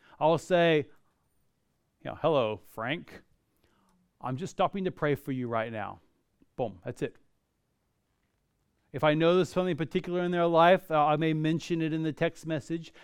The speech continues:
but just using that as a quick response. 'Cause something else I've discovered is when I delay,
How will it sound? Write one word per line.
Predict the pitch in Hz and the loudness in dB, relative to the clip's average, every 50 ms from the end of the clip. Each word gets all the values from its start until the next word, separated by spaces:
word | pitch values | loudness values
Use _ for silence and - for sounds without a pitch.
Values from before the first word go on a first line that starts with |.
| - _ | -10 _
but | - 170 | -4 -4
just | 147 180 160 139 | -2 -2 -4 -4
using | 151 165 202 247 277 285 233 285 277 254 | -4 -2 0 2 2 2 2 2 2 2
that | 240 220 185 | 2 2 2
as | 190 156 | 0 -2
a | 156 | -4
quick | - - - 202 - - | -4 -2 -4 -4 -4 -2
response. | 190 185 - - - - 165 143 131 123 - - - - - - - - _ | -4 -4 -4 -6 -8 -6 -4 -4 -4 -4 -6 -10 -18 -20 -20 -20 -20 -18 _
'Cause | - 175 - | -6 -6 -2
something | - 226 262 285 262 311 294 | -2 0 -2 0 0 -2 -2
else | 285 269 - - | -2 -2 -4 -4
I've | 208 202 170 | -6 -4 -2
discovered | 190 175 - - - 156 143 131 135 143 143 - - - - | -4 -4 -4 -2 0 0 2 2 0 -2 -4 -6 -10 -10 -4
is | 170 175 147 | -4 -2 -2
when | 147 151 185 233 269 269 | -2 -2 -2 -2 -2 -2
I | 269 - 220 240 247 247 | 0 4 6 6 6 6
delay, | 180 165 220 214 214 208 190 160 135 123 117 117 127 175 302 - | 4 4 4 4 4 4 6 6 6 6 4 2 0 -2 -2 -4